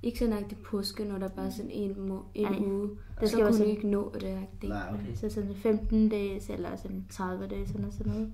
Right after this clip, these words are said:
Speaker 1: Ja, så
Speaker 3: Ja.
Speaker 1: kom hun.
Speaker 2: Det var sådan kun, kun tre-fire gange om året.
Speaker 3: Snakker I stadig med nogle af de personer, I kendte i Nepal?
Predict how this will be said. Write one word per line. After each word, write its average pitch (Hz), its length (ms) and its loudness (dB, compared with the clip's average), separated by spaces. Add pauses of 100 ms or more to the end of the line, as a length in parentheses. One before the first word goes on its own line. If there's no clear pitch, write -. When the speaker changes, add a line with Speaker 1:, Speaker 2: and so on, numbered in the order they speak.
(120)
Speaker 1:
Ja, 202 80 -4
så - 160 -4
Speaker 3:
Ja. 190 60 -6
Speaker 1:
kom 196 200 -8
hun. 202 140 -4 (260)
Speaker 2:
Det 214 80 0
var 202 60 0
sådan 202 360 0
kun, 214 340 0 (480)
kun 220 480 2
tre-fire 208 460 -2
gange 196 380 -2
om 196 200 0
året. 202 320 -4 (840)
Speaker 3:
Snakker 104 380 -2
I 185 60 -4
stadig 135 300 -8
med 135 60 -4
nogle 135 160 -4
af 139 100 -8
de - 60 12
personer, - 420 4
I 117 240 -2 (140)
kendte 117 320 0
i - 40 -6
Nepal? 113 360 -6